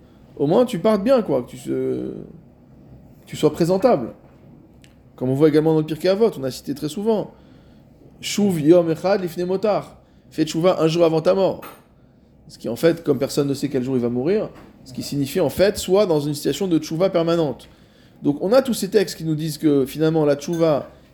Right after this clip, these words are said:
est une obligation permanente, euh, mais il y a un moment où, euh, on voit que ça marche pas, quoi. C'est-à-dire on la fait pas cette tchouva.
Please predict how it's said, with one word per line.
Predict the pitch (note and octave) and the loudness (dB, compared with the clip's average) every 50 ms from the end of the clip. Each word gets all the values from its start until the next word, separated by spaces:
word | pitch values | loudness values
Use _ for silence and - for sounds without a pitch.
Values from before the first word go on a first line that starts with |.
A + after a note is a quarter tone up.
| _ _ - | _ _ 0
est | C#3 | 2
une | C#3+ D3 | 4 4
obligation | D3 D3+ D#3 D3+ D3+ D3 D3 - - D#3 D3+ C#3 B2 - - _ _ _ _ _ _ _ _ _ _ _ _ _ _ _ _ _ | 2 2 4 4 4 4 4 0 -2 -2 -2 -2 -4 -8 -10 _ _ _ _ _ _ _ _ _ _ _ _ _ _ _ _ _
permanente, | - C3+ B2+ A#2+ A2+ A#2+ C#3+ G#3 C4 - - - - _ _ - - - - - - - - - - - - - - - - - - - - - - - - - - - - - - - - - - - C3 | -2 0 2 2 2 2 0 0 -2 -4 -10 -20 -20 _ _ -20 -20 -20 -20 -20 -20 -20 -20 -20 -20 -20 -20 -20 -20 -20 -20 -20 -20 -20 -20 -20 -20 -20 -20 -20 -20 -20 -20 -20 -20 -20 -20 -20 -8 -2 0
euh, | C3+ C3 C3 B2+ B2 A#2+ A2+ - - - - - _ _ - | 2 4 4 4 4 2 2 0 -2 -8 -18 -20 _ _ -14
mais | B2 B2+ C3+ D#3 F3 G3 F#3+ | -8 -4 -2 0 2 2 4
il | D#3+ | 4
y | C#3 | 4
a | C3 | 4
un | C3+ | 2
moment | C3+ C3+ C3+ C#3 D#3+ F#3 G#3+ A3 - G#3+ - | 0 0 0 0 0 0 0 0 -2 -4 -4
où, | D#3+ F3+ F#3+ F#3+ F3+ - - - - | -6 -4 -4 -2 -4 -4 -6 -8 -10
euh, | - D#2+ A#2 B2 B2 A2 - | -10 -8 -6 -6 -6 -6 -6
on | - B2 | -6 -4
voit | A#2+ C#3+ D#3+ D#3 | -2 0 0 0
que | - | 0
ça | - C#3 | -2 -2
marche | C3+ C#3+ C#3 - | -2 -2 0 2
pas, | A3 G3 D#3 | 2 2 2
quoi. | - A#2+ G2 E2+ - - _ _ _ _ _ _ _ _ _ _ _ _ _ _ | 0 -4 -8 -8 -12 -20 _ _ _ _ _ _ _ _ _ _ _ _ _ _
C'est-à-dire | - - C3 B2+ B2 B2 - | -6 -4 -2 -2 -2 0 0
on | C3 B2+ | 2 2
la | C3 C3 | 2 2
fait | - F3+ F3+ | 2 2 4
pas | A#3 G#3 F#3 | 4 4 4
cette | C3 C3+ B2+ | 2 -2 -6
tchouva. | - C#3+ C3 C3 A2+ G#2 - | -6 -6 -4 -4 -4 -6 -8